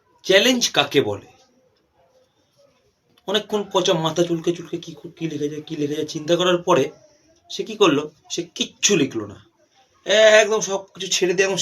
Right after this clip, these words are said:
শেষে গিয়ে সে লিখে দিল, "দম থাকলে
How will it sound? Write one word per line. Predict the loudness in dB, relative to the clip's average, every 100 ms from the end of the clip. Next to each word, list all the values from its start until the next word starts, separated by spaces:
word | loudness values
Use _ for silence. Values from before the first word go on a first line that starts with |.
| 0
শেষে | 2 2 4
গিয়ে | 4 4 0 _ _ _ _ -6
সে | -4
লিখে | 0 2 4
দিল, | 4 2 -2 _ _ _ _ _ _ _ _ _ _ _ _ _ _ -10
"দম | -2 0 2
থাকলে | 0 2 2